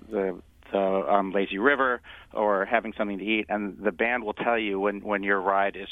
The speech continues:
ready to go. And, uh, even if your ride is, is available to you sooner than you had originally had planned.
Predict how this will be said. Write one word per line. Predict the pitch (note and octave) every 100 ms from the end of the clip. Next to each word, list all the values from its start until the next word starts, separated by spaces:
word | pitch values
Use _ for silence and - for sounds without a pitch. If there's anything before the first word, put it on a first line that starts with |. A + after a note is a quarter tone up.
| -
ready | F#2+ F#2
to | -
go. | G2+ G2 F2+ - - - - -
And, | A2+ G#2 G#2
uh, | G2 G2 -
even | C3 B2 A#2
if | A2 -
your | G#2+ G2+
ride | G2 G2+ F#2+
is, | G2 - -
is | F#2+
available | G2 G2+ G2+ F#2+
to | -
you | F#2+ F#2+
sooner | D#3 D3+ A2 F#2
than | G2
you | F#2+
had | F#2+ F#2
originally | F#2 F#2 G2 F#2
had | F#2 F#2
planned. | - G2+ F2+ E2+